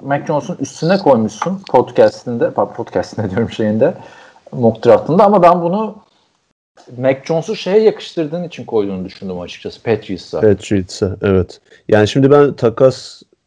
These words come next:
Speaker 2: e, işine çok girmiyorum mock draft'larda. O yüzden yani
Speaker 1: Girmem
Speaker 2: Patriots,
Speaker 1: lazım.
Speaker 2: evet, Patriots bir takasla Mac Jones'u da almak isteyebilir. Özellikle üçüncü sıradan draft edilmezse. Çünkü,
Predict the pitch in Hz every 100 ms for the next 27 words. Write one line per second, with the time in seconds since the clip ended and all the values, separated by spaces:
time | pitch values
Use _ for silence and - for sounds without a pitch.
0 | _ - 101 104 101 123 123 127 113 -
1 | 135 120 98 95 92 - 101 92 - 95
2 | 90 117 107 107 101 95 92 98 - -
3 | 123 123 113 95 107 113 123 123 - -
4 | - 98 95 110 104 98 - - _ 110
5 | 110 - 127 123 - - - 113 - 113
6 | - 123 - 123 120 - 113 104 120 120
7 | 113 131 127 113 101 98 - - 92 92
8 | 92 92 98 104 98 110 104 101 104 98
9 | 98 98 101 95 101 98 98 107 101 -
10 | 147 - _ _ _ _ _ _ - 101
11 | 107 117 117